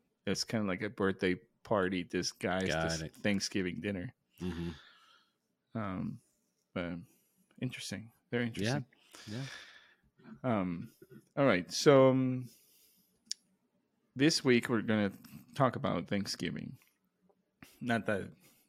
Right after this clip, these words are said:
Speaker 1: the actual holiday, but the act of Thanksgiving. And we also haven't talked about Blessed Solanas Casey in a while, so Gustavo and I thought that it would, it was time to, to bring him up in, in one of the topics for the podcast.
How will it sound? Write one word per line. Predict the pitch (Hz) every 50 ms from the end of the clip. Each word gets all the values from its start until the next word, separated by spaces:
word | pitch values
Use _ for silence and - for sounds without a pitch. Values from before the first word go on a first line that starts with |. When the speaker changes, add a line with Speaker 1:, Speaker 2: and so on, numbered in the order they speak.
| - - -
Speaker 1:
the | 104
actual | 98 101 - - 117 104
holiday, | - - 143 147 135 120 101 104 101 101
but | - - 101 -
the | - 104 - 117
act | 110 110 - - - - - -
of | - 110 104
Thanksgiving. | 107 107 107 104 - - 117 107 113 123 139 - - - - - - - - - -
And | 113 110 107 107
we | 113 120
also | 139 185 202 - 170
haven't | 131 139 139 123 -
talked | - 107 104 -
about | 110 98 98 95 98 98 95
Blessed | - 107 107 107 107 - 110
Solanas | 104 - 110 107 104 101 95 -
Casey | - 110 107 104 - - 107
in | 104 104
a | 101
while, | 104 107 104 101 98 113 139 160
so | - - 110 98 95 87 92 98 98 - _ - -
Gustavo | 113 - - - 98 95
and | 95
I | 98 95
thought | - - 98 95 92 104
that | 92 92
it | 92
would, | 98 98 92 _ _ - - _ _ _ _ _ _ _ _ -
it | 107
was | 101 98 -
time | - 117 101 98 101 107 - _ - - - - - - - - _ - -
to, | - 117 101 95 92 90 85 85 80 - - _ _ _ _ - -
to | - 104
bring | 104 101 101 101
him | 95 92 95
up | 95 95 92 - - - - - - - _ _ _ -
in, | - 104 98 95 95 90 87 87 - -
in | 107 98 98 98 92 92 90 90 87 87 90 113 127 101
one | 101 101
of | 90 87
the | 85
topics | - 113 104 95 - 98 87 - -
for | - 101 95
the | 92
podcast. | - - 104 98 104 - 110 117 127 -